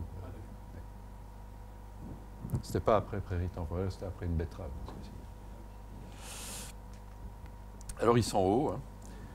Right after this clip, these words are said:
Speaker 2: Donc, euh, le personnage sert d'échelle. Je suis pas petit, donc il m'arrive là. <laughs>
Speaker 1: Ah oui,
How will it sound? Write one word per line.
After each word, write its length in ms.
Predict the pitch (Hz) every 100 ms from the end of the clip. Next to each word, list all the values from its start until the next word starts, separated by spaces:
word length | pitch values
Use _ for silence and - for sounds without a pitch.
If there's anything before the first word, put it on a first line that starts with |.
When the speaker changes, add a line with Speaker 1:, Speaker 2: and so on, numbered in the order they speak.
| - - - - - -
Speaker 2:
Donc, 140 | 90 85 -
euh, 20 | 82 82 85 85
le 60 | 92
personnage 680 | - 92 - 98 92 98 90 - - -
sert 240 | - 104 90
d'échelle. 400 | 87 - 95 - -
Je 40 |
suis 80 | 98
pas 140 | - -
petit, 300 | - 113 156
donc 180 | 92 -
il 60 | 92
m'arrive 380 | 90 92 87 90
là. 100 | 131 - - - - - -
<laughs> 60 | - 302 - - - - - - - - -
Speaker 1:
Ah 40 |
oui, 60 | 185